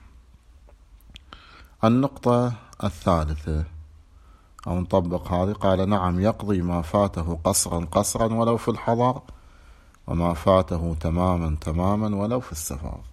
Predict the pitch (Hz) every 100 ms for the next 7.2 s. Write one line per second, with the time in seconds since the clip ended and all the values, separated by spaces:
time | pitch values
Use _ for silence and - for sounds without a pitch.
0 | - - _ _ _ - - - - -
1 | - - 101 110 139 - 123 - 120 107
2 | 82 80 80 78 76 - - - - -
3 | - - - - - - - - - -
4 | _ _ - - - - - - 156 151
5 | 147 151 - 143 131 - 131 127 117 110
6 | 110 110 - - - 101 107 107 107 101
7 | 98